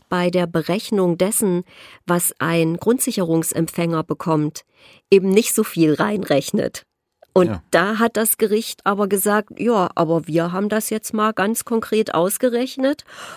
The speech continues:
Speaker 1: und das ist eine Rechtsfrage und es geht halt nicht darum, also man muss schon vergleichbare Geldsummen haben. Und wenn jemand eben das Kindergartenessen nicht bezahlen muss,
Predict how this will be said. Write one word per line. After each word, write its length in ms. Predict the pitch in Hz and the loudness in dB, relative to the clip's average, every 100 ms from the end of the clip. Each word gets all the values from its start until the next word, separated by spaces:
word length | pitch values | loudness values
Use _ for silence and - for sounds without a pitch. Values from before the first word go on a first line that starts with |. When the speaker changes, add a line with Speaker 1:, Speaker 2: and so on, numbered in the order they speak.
| - | 0
Speaker 1:
und 180 | 208 196 | 0 2
das 80 | |
ist 180 | 185 190 | -2 0
eine 140 | 185 156 | 0 2
Rechtsfrage 840 | 151 - - - 214 233 262 254 | 0 -2 -8 -4 0 0 2 0
und 380 | - 208 214 - | 2 0 -2 -2
es 180 | 185 - | -4 0
geht 200 | 214 202 | -2 -2
halt 200 | 202 190 | -6 -2
nicht 240 | 185 - | -4 -4
darum, 460 | 160 202 220 214 208 - - - - - | -4 0 0 0 -2 -6 -20 -20 -14 -2
also 160 | 202 202 | 2 4
man 120 | 196 | 4
muss 140 | 233 | 2
schon 140 | - 226 | 2 0
vergleichbare 920 | 226 208 190 240 - 202 214 214 202 _ _ | 0 0 0 0 -2 0 0 0 -4 _ _
Geldsummen 840 | 190 202 226 - - 208 214 208 196 | 2 4 2 -2 0 2 2 -2 0
haben. 400 | 233 240 151 143 | 0 2 2 0
Und 260 | - 190 185 | 0 0 0
wenn 180 | 190 | 0
jemand 380 | 190 202 202 196 | 2 0 0 0
eben 240 | - 196 185 | -2 -2 -2
das 160 | 190 | -2
Kindergartenessen 1040 | - 220 208 - - 185 196 - 196 190 185 | -2 -2 -2 -4 -4 -2 -2 -2 -2 0 2
nicht 260 | 196 - | 0 -2
bezahlen 640 | 190 185 - 233 247 165 147 | -4 -4 -2 -2 0 2 2
muss, 320 | 190 262 | 2 0